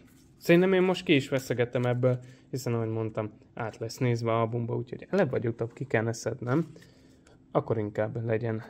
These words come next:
előbb, mint sem utóbb. Úgyhogy nézzük is ezeket a lapokat. Tökéletesek egyébként. Ó, ott még Golden Baller is van. Át, Ádám.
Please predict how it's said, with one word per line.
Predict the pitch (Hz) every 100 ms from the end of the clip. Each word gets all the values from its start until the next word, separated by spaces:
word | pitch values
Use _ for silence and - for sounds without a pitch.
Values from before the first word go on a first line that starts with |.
| -
előbb, | - 107 110 - 127
mint | 120 117
sem | - 113 -
utóbb. | 127 143 175 202 - - - - - - - - - - _ - - -
Úgyhogy | 107 107 104
nézzük | 98 98 95 110
is | 123 120 - - _ - - _ _ - - - - -
ezeket | 117 117 113 -
a | 120 - - - -
lapokat. | 120 123 127 123 147 147 - - _
Tökéletesek | - 120 - 113 110 123 - 113
egyébként. | 127 131 123 - 127 127
Ó, | 170 170
ott | 156 143
még | 147 127
Golden | 143 135 123 117
Baller | 120 120 117
is | 117 -
van. | 123 120 120 - - - - _ _ _ _ -
Át, | 127 127 123
Ádám. | 120 110 113 113